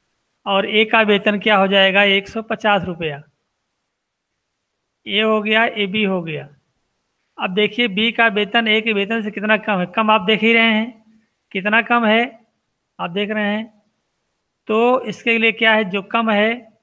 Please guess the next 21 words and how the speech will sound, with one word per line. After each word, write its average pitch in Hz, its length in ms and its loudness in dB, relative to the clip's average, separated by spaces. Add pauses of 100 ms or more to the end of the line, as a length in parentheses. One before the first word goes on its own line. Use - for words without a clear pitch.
(340)
उसको 208 300 -8
ऊपर 190 160 -4
लिख 208 200 -4
देंगे, 202 220 -2
कितना 196 260 -2
कम 208 220 -2
है, 202 180 -2 (2500)
कितना 214 220 -2
इसमें 202 200 -4
बढ़ोतरी 196 320 -2
हुई, 220 140 4
पचास 214 360 2
हुई 226 140 2
थी, 226 220 0 (1160)
पचास 208 440 0
में 233 120 2
फिर 214 200 -2
क्या 220 200 2
करेंगे, 214 460 -2
सौ 208 300 -4
में 214 340 -4